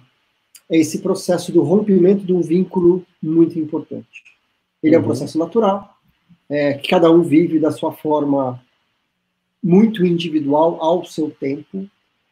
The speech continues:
Speaker 1: é, e a pessoa vai se reorganizando.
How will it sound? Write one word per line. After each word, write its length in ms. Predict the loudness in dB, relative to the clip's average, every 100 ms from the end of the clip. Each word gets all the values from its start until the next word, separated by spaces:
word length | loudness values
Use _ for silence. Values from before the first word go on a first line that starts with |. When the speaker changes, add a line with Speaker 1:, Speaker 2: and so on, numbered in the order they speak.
| _ -6
Speaker 1:
é, 440 | -2 0 -2 2
e 80 | 2
a 60 | 4
pessoa 280 | 2 0 0
vai 120 | 0
se 240 | -2 -2
reorganizando. 1160 | 0 2 4 4 4 2 2 2 0 -4 -6 -16